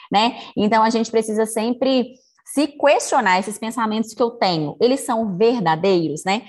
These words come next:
Quais são as evidências que eu tenho que comprovem esse pensamento?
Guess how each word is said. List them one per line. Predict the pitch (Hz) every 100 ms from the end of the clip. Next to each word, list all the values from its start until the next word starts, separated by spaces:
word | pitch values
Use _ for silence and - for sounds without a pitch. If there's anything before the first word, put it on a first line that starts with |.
| - - -
Quais | 262 440
são | - 262 247
as | 240 240 - -
evidências | 226 220 185 247 302 330 285 262
que | -
eu | 208
tenho | 208 196 226
que | 226 233
comprovem | - 254 262 254 233 254 240 214 180
esse | 180 180
pensamento? | - 165 - 151 139 - -